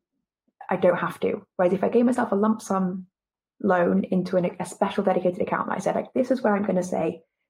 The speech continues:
this is one year's worth of self-publishing, um, investment. And I have to decide how to spend that money in every pot. You know, if a course comes up I wanna do, if I wanna rebrand my covers, whatever I want to do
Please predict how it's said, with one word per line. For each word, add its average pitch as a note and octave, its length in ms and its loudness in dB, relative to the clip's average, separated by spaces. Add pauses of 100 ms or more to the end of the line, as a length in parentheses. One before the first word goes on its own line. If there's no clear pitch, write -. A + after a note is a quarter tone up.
this G#3 140 0
is G3+ 120 -2
one F3+ 300 2
year's F3+ 140 2
worth F3 220 -4
of D#3+ 100 -8
self-publishing, - 760 -6 (800)
um, - 460 -2 (480)
investment. - 680 -6 (220)
And E3+ 120 0
I - 160 -4
have F3+ 220 -2
to F3+ 80 0
decide G3+ 420 0
how G3 140 -2
to F#3+ 80 -6
spend F3 260 -2
that F3+ 120 -2
money E3 320 -2
in - 100 0
every E3+ 240 0 (160)
pot. - 400 -4 (480)
You F#3 80 0
know, D#3+ 60 0
if - 100 -6
a - 60 -10
course A3+ 260 4
comes G#3+ 260 2
up G#3+ 120 0
I G#3 40 2
wanna G3+ 200 2
do, G3+ 120 4
if F#3 120 0
I E3+ 40 2
wanna E3+ 220 0
rebrand E3+ 340 0
my E3+ 80 -4
covers, G3 560 -2 (680)
whatever A#3 300 4
I A3+ 40 4
want A#3 200 2
to G#3 80 -6
do F3 440 2